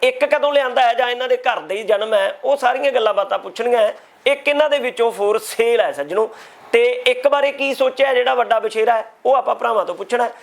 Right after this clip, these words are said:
ਆਪਾਂ ਫੇਰ ਅੱਜ ਪਹੁੰਚੇ ਹਾਂ ਪਿੰਡ ਮਹਿਲ ਕਲਾਂ, ਜ਼ਿਲ੍ਹਾ ਬਰਨਾਲਾ ਹੈ, ਤੇ ਬਾਈ ਹੁਣਾਂ ਨੂੰ ਤੁਸੀਂ ਪਹਿਚਾਣ ਹੀ ਲਿਆ ਹੋਣਾ, ਜਿਨ੍ਹਾਂ ਦਾ ਬੜਾ ਚੰਗਾ ਘੋੜਾ ਤੁਹਾਨੂੰ ਪਿਛਲੀ ਵੀਡੀਓ ਦੇ ਵਿੱਚ ਦਿਖਾਇਆ ਸੀਗਾ ਆਦਲ, ਤੇ ਅੱਜ ਵੀ ਇਹਨਾਂ ਭਰਾਵਾਂ ਦਾ ਸਵਾਗਤ ਕਰਦੇ ਹਾਂ ਤੇ ਦਿੰਦੇ ਹਾਂ ਜਾਣਕਾਰੀ ਤੁਹਾਨੂੰ। ਬਾਈ ਜੀ, ਸਵਾਗਤ ਹੈ, ਸਤਿ ਸ਼੍ਰੀ ਅਕਾਲ।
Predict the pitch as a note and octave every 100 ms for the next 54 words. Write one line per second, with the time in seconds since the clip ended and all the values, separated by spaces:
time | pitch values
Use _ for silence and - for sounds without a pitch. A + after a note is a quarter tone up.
0 | - - A3+ B3 C#4 A#3 B3 D4 C4+ B3
1 | B3 B3 B3 C4 A#3+ A3 A3 A3 A3 G#3
2 | E3+ A#3 A#3 G#3+ - _ - D3 G3+ C4+
3 | C4 G3+ E3+ E3+ F#3 - - - B3 G#3+
4 | A3 A#3 A#3+ B3 A#3+ A#3 A3 G#3 G#3 G3+
5 | A#3 B3 G#3+ F3 F3+ - - - - F#3+
6 | C#4 D4 C#4 F#3 D#4 D#4 D4 B3+ A3+ G#3+
7 | A#3 G#3+ A3 A3+ G#3+ G3 G3 G3 A3 B3+
8 | A3 G#3+ F#3+ - F3 F3+ F#3 E3 F3+ G3
9 | F#3 - A3+ A3 G#3+ C#3 - - _ _
10 | _ _ - G#3+ A3+ A#3 A#3+ A#3+ - -
11 | _ _ - C4 D4+ D#4 C#4+ C#4 C4+ B3+
12 | A3 G#3 G#3+ G3 G3 G3 G3+ F3+ G3+ F#3+
13 | D#3+ E3 F#3 G3 F#3 D#3 D#3+ E3 F#3 F#3+
14 | - - - D#3 F#3+ G#3 F3+ E3 F3+ F3
15 | F#3 E3+ -